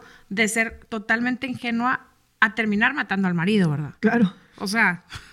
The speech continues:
Speaker 1: <laughs>
Speaker 2: Sí, está, a mí me gusta mucho este libro. Es el, yo creo que el único libro que lo he leído tres veces. O sea,
Speaker 1: Wow.
Speaker 2: lo leí hace mucho y luego lo leí para un book club que tenía hace muchos años. Obviamente vi la película y lo volví a releer.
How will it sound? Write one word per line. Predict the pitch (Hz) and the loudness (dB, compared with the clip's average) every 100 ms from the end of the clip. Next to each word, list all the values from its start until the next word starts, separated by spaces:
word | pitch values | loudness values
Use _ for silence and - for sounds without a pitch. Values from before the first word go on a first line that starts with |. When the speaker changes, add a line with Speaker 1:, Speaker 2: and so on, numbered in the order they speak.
| - | -8
Speaker 1:
<laughs> | 392 - - 392 - - - - - | -8 -8 -12 -10 -10 -10 -12 -16 -4
Speaker 2:
Sí, | 247 220 - | 2 4 2
está, | 214 214 220 220 233 - | -2 -2 -2 -2 -2 -4
a | 226 | -4
mí | 233 | -4
me | 247 | -4
gusta | 262 262 - | -4 -8 -8
mucho | 262 247 240 | -6 -6 -8
este | - - | -10 -4
libro. | 233 220 214 226 - | -2 0 0 -2 -4
Es | 220 208 | -4 -2
el, | 247 247 - | -2 -4 -4
yo | 214 226 | -4 -2
creo | 247 | -4
que | 254 | -4
el | 247 | -4
único | 233 247 254 269 | -2 -2 -4 -6
libro | 247 233 233 | -4 -2 -2
que | 233 | -2
lo | 214 | 0
he | 208 | 0
leído | 208 214 214 | 0 0 -4
tres | 208 202 190 | -2 -2 2
veces. | 180 165 156 - - _ _ - | 0 0 -2 -2 -8 _ _ -2
O | 202 | 2
sea, | 208 185 - | 2 0 -6
Speaker 1:
Wow. | 185 190 180 | -16 -12 -2
Speaker 2:
lo | 220 | 2
leí | 214 214 | 4 4
hace | 226 262 | 0 -2
mucho | 269 277 - 330 | -6 -6 -8 -8
y | 233 | -2
luego | 220 208 | 0 2
lo | 208 | 2
leí | 208 214 | 2 0
para | 233 247 | -2 -4
un | 247 | -2
book | 233 | -4
club | 240 240 | -4 -6
que | - | -6
tenía | 220 208 208 | -2 0 0
hace | 208 220 | 0 0
muchos | 214 214 | -2 -2
años. | 233 269 302 - - _ - | -4 -2 -6 -10 -20 _ -4
Obviamente | 226 214 202 202 | 0 2 2 0
vi | |
la | 190 190 | 0 0
película | 208 214 269 269 - | -4 -4 -6 -8 0
y | 202 | 4
lo | 190 | 4
volví | 180 180 | 4 0
a | 175 | -2
releer. | 180 202 196 180 | 0 0 2 0